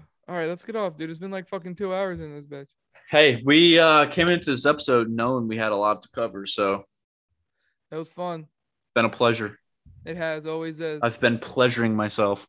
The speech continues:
Speaker 2: with sports content.
Speaker 1: So this John's gonna come out on Tuesday. When are we gonna record again?
Speaker 2: When do you want to?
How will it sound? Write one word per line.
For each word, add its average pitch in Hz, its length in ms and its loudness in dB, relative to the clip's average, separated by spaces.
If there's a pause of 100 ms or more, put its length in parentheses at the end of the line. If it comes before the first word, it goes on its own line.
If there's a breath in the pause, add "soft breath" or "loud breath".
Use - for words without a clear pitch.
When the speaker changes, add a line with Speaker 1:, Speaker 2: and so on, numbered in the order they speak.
(100)
Speaker 2:
with 110 120 -10
sports 113 300 -4
content. 110 480 -6 (760)
Speaker 1:
So - 160 -16
this 196 200 -4
John's 208 280 -8
gonna 190 160 -10
come 185 220 -8
out 180 180 -4
on 165 140 -10
Tuesday. 165 420 -8
When 170 180 -8
are 185 40 -10
we 202 120 -6
gonna 202 180 -10
record 185 340 -12
again? 147 300 -14 (1160)
Speaker 2:
When 120 160 0
do 127 40 2
you 117 80 2
want 156 240 0
to? 104 200 -6